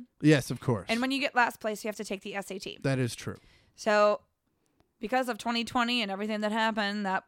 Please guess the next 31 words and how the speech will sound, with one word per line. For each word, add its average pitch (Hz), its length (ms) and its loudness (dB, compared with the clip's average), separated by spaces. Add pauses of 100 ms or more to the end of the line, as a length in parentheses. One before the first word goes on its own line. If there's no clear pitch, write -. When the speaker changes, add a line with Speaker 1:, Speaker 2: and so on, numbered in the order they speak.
(100)
Speaker 2:
shall 202 200 0
not 202 200 2
be 196 140 -2
named, 202 560 -6
<laughs> - 20 -14
Speaker 1:
<laughs> 214 400 -2
Speaker 2:
coming. 113 480 -2 (380)
Speaker 1:
Bad 170 260 2
fucking. 143 460 0 (440)
Speaker 2:
<laughs> 285 360 -6 (520)
So 240 440 4 (480)
Drew 277 440 0
was 262 260 -4
not 285 340 6
able 311 240 0
to 294 100 -4
take 262 240 -4
it 247 60 0
in 240 160 -2
person 208 340 -2
until 190 400 -4
this 190 160 -8
last 196 240 0
Saturday, 185 600 -2 (680)
uh, 220 100 4
because 233 380 0
apparently 226 420 -2
you 220 140 -2
had 214 160 0
to, 214 80 -6
like, 190 300 -4